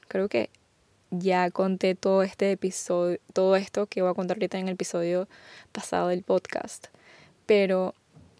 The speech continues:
les hago un resumen para las que no saben y para no aburrir a las que ya han escuchado este cuento diez mil veces.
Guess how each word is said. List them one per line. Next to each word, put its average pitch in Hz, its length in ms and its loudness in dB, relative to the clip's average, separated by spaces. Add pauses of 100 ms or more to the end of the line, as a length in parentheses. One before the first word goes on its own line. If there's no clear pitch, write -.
les 208 200 -2
hago 196 140 -2
un 214 80 -2
resumen 208 540 -2
para 190 520 -2
las 185 220 -4
que 180 100 -6
no 180 120 -2
saben 185 500 0
y 190 220 -2
para 190 240 -6
no 175 220 -10
aburrir 196 460 4
a 185 40 -4
las 190 160 -6
que 175 160 -2
ya 170 140 -4
han 180 80 -6
escuchado 202 460 -8
este - 180 -8
cuento 196 300 -4
diez 208 180 -2
mil 202 180 -8
veces. - 600 -12